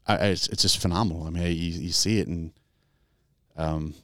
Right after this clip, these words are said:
I, <laughs> I literally at, at World Short Track, I was in the hospital and I'm watching Dirt Vision and I'm, was watching them put the decal on the backstretch wall. The client services team, uh, those guys were,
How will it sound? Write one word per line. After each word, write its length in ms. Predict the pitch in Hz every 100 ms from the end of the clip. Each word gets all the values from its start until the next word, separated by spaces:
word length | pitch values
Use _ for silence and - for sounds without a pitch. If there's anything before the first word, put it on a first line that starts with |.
| -
I, 140 | 123
<laughs> 20 | -
I 140 | 151
literally 580 | 113 151 151 120 104 -
at, 180 | 104 -
at 120 | 107
World 220 | 107 110 107
Short 220 | - 107
Track, 320 | - 90 85
I 60 | 92
was 180 | 90
in 80 | 98
the 80 | 92
hospital 560 | 101 98 87 85 90 95
and 160 | 101 92
I'm 160 | 90 87
watching 300 | 87 - 87
Dirt 160 | 104
Vision 380 | 85 82 87 90 _ _ _ _ _ _
and 220 | 98 90
I'm, 240 | 85 90 - -
was 260 | 101 95 - - _ _ _ _ - -
watching 440 | 92 98 131 127 107
them 280 | 87 87 85
put 220 | - 107
the 80 | -
decal 540 | 85 101 - 82 82 -
on 140 | 90
the 80 | 87
backstretch 500 | 85 87 - 85 -
wall. 240 | 82 - - _ _ _ _ _ _ -
The 300 | 87 78 -
client 240 | - 95 85
services 320 | 90 82 -
team, 440 | - 78 85 98 -
uh, 120 | 73
those 200 | - 87
guys 300 | - 87 85
were, 260 | 90 85 80